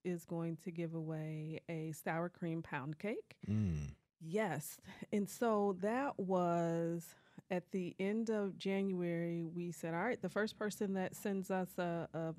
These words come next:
Speaker 1: message in Messenger on Facebook will receive a sour cream pound cake," and it was delivered this week.
Speaker 2: Get outta here.
Speaker 1: So that was super exciting. Super exciting.
Speaker 2: That is.
Speaker 1: Yeah.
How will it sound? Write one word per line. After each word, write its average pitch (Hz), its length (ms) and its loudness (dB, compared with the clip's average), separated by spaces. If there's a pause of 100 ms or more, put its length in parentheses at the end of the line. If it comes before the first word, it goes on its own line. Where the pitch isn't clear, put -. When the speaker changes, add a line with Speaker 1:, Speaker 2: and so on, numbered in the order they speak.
(140)
Speaker 1:
message 190 440 0
in 170 180 0
Messenger 180 440 0
on 170 160 0
Facebook 170 580 -2 (380)
will 175 160 2
receive 170 540 -2 (120)
a 160 420 0 (100)
sour 170 200 0
cream 170 240 -2
pound 160 320 -4
cake," 240 320 -4
and 180 300 2
it 196 260 0
was 190 160 0
delivered 185 720 0
this 185 260 -4
week. 339 400 -2 (180)
Speaker 2:
Get 107 200 4
outta 101 260 4
here. 92 360 2
Speaker 1:
So 208 100 4
that 247 180 4
was 240 140 4
super 208 380 2
exciting. - 580 -4 (1500)
Super 226 600 -2
exciting. 160 540 -4
Speaker 2:
That 131 120 0
is. 76 420 -2 (260)
Speaker 1:
Yeah. 147 240 -2